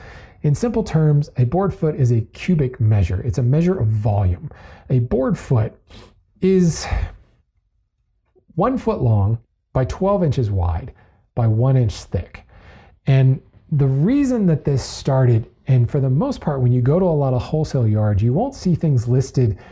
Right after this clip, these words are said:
in board feet, but M B F, or per thousand board foot. M B F stands for thousand board foot.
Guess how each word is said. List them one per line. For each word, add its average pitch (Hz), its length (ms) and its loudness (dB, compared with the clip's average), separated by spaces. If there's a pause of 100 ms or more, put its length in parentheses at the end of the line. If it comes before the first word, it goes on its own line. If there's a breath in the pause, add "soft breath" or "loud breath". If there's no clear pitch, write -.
(260 loud breath)
in 107 220 2
board 120 280 0
feet, - 420 -2
but 120 280 -2
M 143 240 4
B 117 180 4
F, - 440 -6
or 110 300 0 (180)
per 123 160 0
thousand 117 640 0
board 92 280 -2
foot. 107 280 -10
M 110 140 2
B 113 120 2
F 113 160 0
stands 110 240 -2
for - 100 -2
thousand 104 480 0
board 98 240 -2
foot. - 260 -12